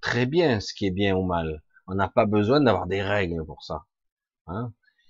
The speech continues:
Et quelque part, c'est vrai que on a l'impression qu'on a toujours des comptes à rendre.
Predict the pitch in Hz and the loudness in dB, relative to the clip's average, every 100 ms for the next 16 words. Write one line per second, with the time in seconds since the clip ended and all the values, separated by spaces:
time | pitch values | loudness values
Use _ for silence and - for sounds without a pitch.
0 | _ 85 107 92 85 - 82 156 165 - | _ -4 -2 -2 -8 -10 -2 0 0 -6
1 | 85 90 113 - 104 104 - 90 104 104 | -4 0 0 0 -4 -4 -10 -6 -2 0
2 | 131 127 92 - 92 113 - _ _ - | 0 -4 -8 -8 -8 -8 -12 _ _ -8
3 | 104 98 - 98 95 95 95 - 85 82 | -6 -6 -8 -8 -8 -8 -10 -12 -12 -8
4 | 82 78 76 - | -6 -6 -8 -16